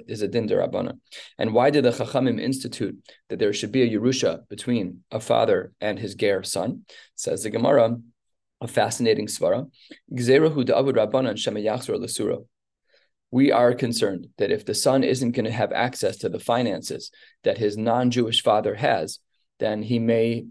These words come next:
due to his desires for money, end up going back to his old ways.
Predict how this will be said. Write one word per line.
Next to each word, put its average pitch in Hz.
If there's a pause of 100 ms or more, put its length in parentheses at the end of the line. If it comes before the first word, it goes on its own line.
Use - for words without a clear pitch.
(120)
due 117
to 117
his 107
desires 101
for -
money, 117 (360)
end 113
up 104
going 104
back 98
to 101
his 101
old 98
ways. 92